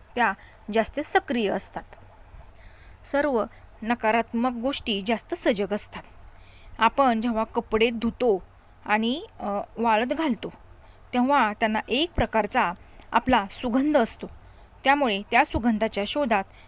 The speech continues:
त्या दुष्ट शक्ती जास्त आकर्षित होतात. आणि नवविवाहित स्त्रियांची कपडे तसेच लहान मुलांची कपडे जर आपण रात्रीच्या वेळी बाहेर घातले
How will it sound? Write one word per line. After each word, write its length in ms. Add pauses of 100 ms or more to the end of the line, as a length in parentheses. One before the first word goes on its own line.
(140)
त्या 140
दुष्ट 340
शक्ती 500 (200)
जास्त 300 (160)
आकर्षित 540
होतात. 280 (840)
आणि 320 (140)
नवविवाहित 1080
स्त्रियांची 480
कपडे 380 (420)
तसेच 320
लहान 240
मुलांची 400
कपडे 320 (480)
जर 140
आपण 240
रात्रीच्या 460
वेळी 180
बाहेर 320
घातले 400